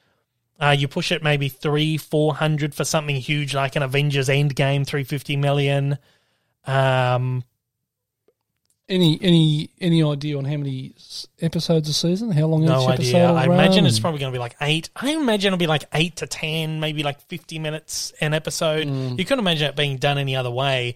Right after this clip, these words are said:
Speaker 2: No.
Speaker 1: But they could be doing it like Disney with the Winter Soldier and all that shit in just forty-five minute episodes. Who
Speaker 2: Yeah,
Speaker 1: knows?
Speaker 2: maybe.
Speaker 1: Um, but it, they're saying there's, they have potential there for five seasons of this thing.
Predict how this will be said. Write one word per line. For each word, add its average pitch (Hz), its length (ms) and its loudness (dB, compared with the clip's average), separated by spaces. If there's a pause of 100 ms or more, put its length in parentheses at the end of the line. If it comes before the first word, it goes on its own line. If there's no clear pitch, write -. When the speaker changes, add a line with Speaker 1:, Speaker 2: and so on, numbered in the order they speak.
(140)
Speaker 2:
No. 139 100 -6
Speaker 1:
But 165 100 2
they 175 120 4
could 233 160 0
be 185 80 2
doing 151 220 2
it 151 60 0
like 131 260 -2
Disney 131 500 -4 (180)
with 147 180 -8
the 139 100 -4
Winter 139 240 -6
Soldier 143 400 -2
and 135 80 -4
all 135 80 -4
that 139 160 -6
shit 147 180 -8
in 135 220 -12
just 131 240 -10
forty-five 135 580 -6 (180)
minute 147 300 -8
episodes. 143 480 -6
Who 147 60 4
Speaker 2:
Yeah, 139 140 6
Speaker 1:
knows? 131 360 -2 (560)
Speaker 2:
maybe. 151 120 -2
Speaker 1:
Um, 160 560 0 (120)
but 175 220 -4
it, 170 180 -4
they're 165 220 2
saying 196 340 -2
there's, 175 200 0
they 147 120 -2
have 143 220 -6
potential 180 420 -4
there 156 160 -2
for 151 140 -8 (160)
five 165 280 0
seasons 147 460 -2
of 131 80 -4
this 123 220 -6
thing. 139 280 -6